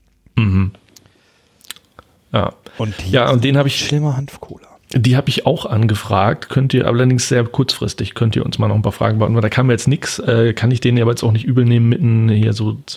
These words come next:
Speaker 1: kurz vor den, äh, Weihnachtstagen. Aber ich hab ein Interview mit dem Typen, der das erfunden hat, dem Stefan Adig, äh, in, äh, auf der Webseite about drinks punkt com gefunden.
Speaker 2: Mhm.
Speaker 1: Und da haben wir so ein bisschen noch Infos drüber. Also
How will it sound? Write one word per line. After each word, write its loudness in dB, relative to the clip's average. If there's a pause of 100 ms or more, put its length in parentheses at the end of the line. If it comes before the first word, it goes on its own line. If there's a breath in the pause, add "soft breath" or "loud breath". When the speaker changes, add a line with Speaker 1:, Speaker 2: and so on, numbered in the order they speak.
(180)
Speaker 1:
kurz -6
vor -6
den, 0
äh, -4
Weihnachtstagen. -4 (480 loud breath)
Aber 0
ich -4
hab -2
ein 2
Interview 2
mit 2
dem 0
Typen, 2
der 2
das 0
erfunden 2
hat, 0
dem 2
Stefan 0 (100)
Adig, -2
äh, 0 (100)
in, 0
äh, -2
auf -6
der 2
Webseite 0
about 2
drinks 2 (520)
punkt 0
com 0
gefunden. 2 (260 loud breath)
Speaker 2:
Mhm. -2 (260 loud breath)
Speaker 1:
Und 0
da 2
haben 2
wir 2
so 2
ein 2
bisschen 0
noch -4
Infos 0
drüber. -4
Also -6